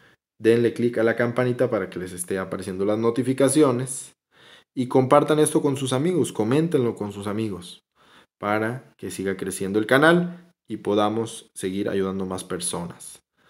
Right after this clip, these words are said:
¿Sale? Si tú eres estudiante de medicina y tienes alguna duda con respecto a mi especialidad o con respecto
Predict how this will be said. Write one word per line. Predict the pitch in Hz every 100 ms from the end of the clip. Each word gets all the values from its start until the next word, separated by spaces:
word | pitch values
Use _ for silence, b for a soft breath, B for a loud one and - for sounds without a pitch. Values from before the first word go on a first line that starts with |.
| b b b b
¿Sale? | - - 90 101 117
Si | - 110
tú | 117
eres | 113
estudiante | 98 92 95 95 104
de |
medicina | 92 90 87 101 110 120 95
y |
tienes | 90 98 98
alguna | 87 101 95 90
duda | 101 110 98
con | 92 85
respecto | 90 - 104 98 101 90
a |
mi | 90 95 117 123
especialidad | 120 101 - 98 95 95 95 92
o | 82 92
con | 90 90 90
respecto | 87 - 104 104 - -